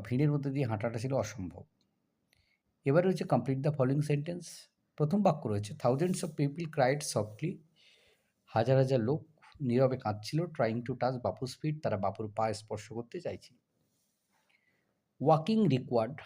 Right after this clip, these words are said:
হাঁটার জন্য প্রয়োজন, "no vehicle except one's own body and cost nothing but energy," মানে কোনো যানবাহনের প্রয়োজন নেই, শুধুমাত্র একজনের দেহ এবং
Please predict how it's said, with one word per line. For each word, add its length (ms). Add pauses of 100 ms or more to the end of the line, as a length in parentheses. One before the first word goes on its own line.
হাঁটার 340
জন্য 120 (120)
প্রয়োজন, 260 (100)
"no 60 (120)
vehicle 360 (760)
except 400 (140)
one's 160 (100)
own 120 (120)
body 280
and 100 (120)
cost 220 (120)
nothing 280
but 100 (100)
energy," 280 (340)
মানে 140
কোনো 240
যানবাহনের 520
প্রয়োজন 260 (100)
নেই, 100 (920)
শুধুমাত্র 360 (120)
একজনের 320 (100)
দেহ 120 (800)
এবং 140